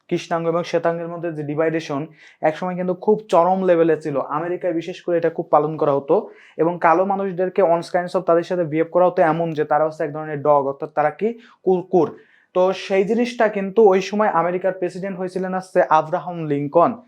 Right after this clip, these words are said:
এই আব্রাহাম লিঙ্কনের এই সময় কিন্তু গৃহযুদ্ধ শুরু হয় আমেরিকার। তো এই গৃহযুদ্ধের মধ্যে আব্রাহাম লিঙ্কন এই দাসপ্রথাটা বিলুপ্ত করছিলেন এবং সেটা কত?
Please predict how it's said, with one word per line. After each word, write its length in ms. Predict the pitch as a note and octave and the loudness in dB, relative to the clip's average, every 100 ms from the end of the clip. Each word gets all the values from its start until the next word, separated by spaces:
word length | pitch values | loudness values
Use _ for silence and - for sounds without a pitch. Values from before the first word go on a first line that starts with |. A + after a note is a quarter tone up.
| _ _ | _ _
এই 160 | D3+ E3 | 0 2
আব্রাহাম 500 | D#3+ D#3+ F3 G3+ A3 | 4 2 2 -4 -2
লিঙ্কনের 680 | G3+ F#3+ F3+ F#3+ F3 F3 - | -4 -6 -6 -4 -4 -4 -2
এই 120 | E3 | -2
সময় 400 | E3 F#3 D#3 D#3 | -2 0 2 2
কিন্তু 320 | D#3+ E3 E3 | 0 -4 -4
গৃহযুদ্ধ 720 | C#3+ D#3 F#3+ G3+ F#3+ E3+ G3 | -2 -2 0 0 0 -2 -4
শুরু 260 | F#3+ - E3 | -4 -2 2
হয় 140 | E3+ | 4
আমেরিকার। 520 | D3+ C#3 C#3 C3+ D3 B2+ - _ _ | 4 2 0 2 2 2 -4 _ _
তো 140 | F3+ D#3+ | -8 0
এই 180 | F#3 F#3+ | 2 2
গৃহযুদ্ধের 600 | G3 A3+ G#3+ G#3+ A3+ G3+ | 2 2 2 2 2 2
মধ্যে 380 | F3 E3 G3 | 0 0 2
আব্রাহাম 460 | D#3 D3+ E3 F3+ F#3+ | 4 4 2 -4 -6
লিঙ্কন 520 | E3 E3 E3 C#3+ E3+ - _ _ | -6 -4 0 0 0 -6 _ _
এই 140 | D3+ | -4
দাসপ্রথাটা 640 | D3 D#3 E3+ - F#3 F#3+ F#3 | 0 0 -2 -4 -4 -2 -2
বিলুপ্ত 400 | D3 D#3+ D#3+ E3 | 0 -2 -2 -4
করছিলেন 540 | D3+ D3 - D3 B2 A2+ _ | -2 -6 -6 -6 -6 -8 _
এবং 160 | D3+ E3 | -10 -8
সেটা 280 | - E3+ F3 | -8 -6 -4
কত? 400 | E3+ E3 G3 A3+ | -4 -2 -2 -4